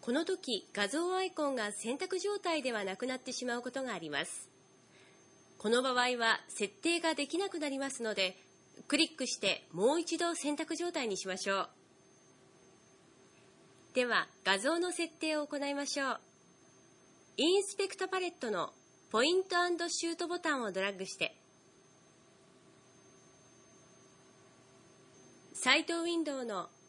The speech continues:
アルバム一ドットジェーピージーに重ねてからドロップします。画像の設定に成功すると、レイアウトエディタに画像が表示されます。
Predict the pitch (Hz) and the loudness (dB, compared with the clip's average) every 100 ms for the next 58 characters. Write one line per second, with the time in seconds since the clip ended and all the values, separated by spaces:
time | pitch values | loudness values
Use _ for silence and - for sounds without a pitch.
0 | - 190 220 311 339 311 302 277 - 220 | -2 2 2 2 2 0 -2 -4 -4 -4
1 | 180 - 202 202 - 202 - - - 226 | -4 -4 -4 -4 -2 -2 -2 -6 2 2
2 | 311 330 320 302 302 294 240 202 - - | 2 0 0 0 -2 -2 0 -2 -4 -6
3 | 277 349 381 403 370 302 220 196 208 208 | -2 -2 -2 -2 0 0 0 -2 -2 -4
4 | - 165 151 - - - - - - - | -6 -4 -4 -6 -10 -14 -20 -20 -20 -20
5 | - - - - - - - - - - | -20 -20 -20 -20 -20 -20 -20 -20 -20 -20
6 | - - - - - - - - - - | -20 -20 -20 -20 -20 -20 -20 -20 -20 -20
7 | - - - - - 208 220 311 339 339 | -20 -20 -20 -16 -2 0 2 0 0 -2
8 | 339 320 320 320 311 302 285 269 277 277 | -2 -4 -4 -4 -2 -2 -4 -4 -4 -4
9 | 269 262 262 196 - - - - - - | -6 -8 -6 -6 -6 -12 -20 -20 -20 2
10 | 208 311 370 381 381 392 359 339 285 233 | 4 6 4 2 0 -2 -2 -2 -2 -2
11 | 185 185 190 262 320 320 277 285 269 277 | -2 -2 -2 0 0 -2 0 -2 -2 -4
12 | 254 240 254 - | -6 -6 -8 -10